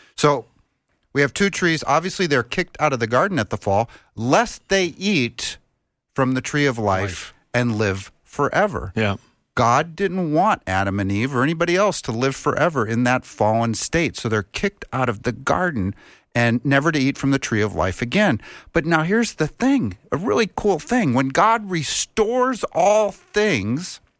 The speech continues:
Speaker 1: in that new heaven and new earth and new Jerusalem that comes down from heaven, John in Revelation sees a vision,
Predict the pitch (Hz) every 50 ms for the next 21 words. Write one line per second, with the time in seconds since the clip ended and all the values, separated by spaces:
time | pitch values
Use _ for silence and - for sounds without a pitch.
0 | _ _ _ _ _ _ _ _ _ _ - 143 165 208 226 220 196 160 139 -
1 | 135 143 160 165 156 151 143 143 135 143 139 127 123 131 147 156 151 147 147 143
2 | 139 - 131 107 110 120 151 151 - 143 131 135 139 131 - 143 131 127 110 -
3 | - - 135 135 123 - 127 110 104 101 - 104 104 120 135 151 131 95 87 -
4 | - - - - - - - - - - 113 107 135 156 190 175 151 143 139 131
5 | 131 131 127 127 131 165 185 - - 117 - - 151 151 131 123 123 110 98 107
6 | 156 214 269 254 - 143 110 90 95 117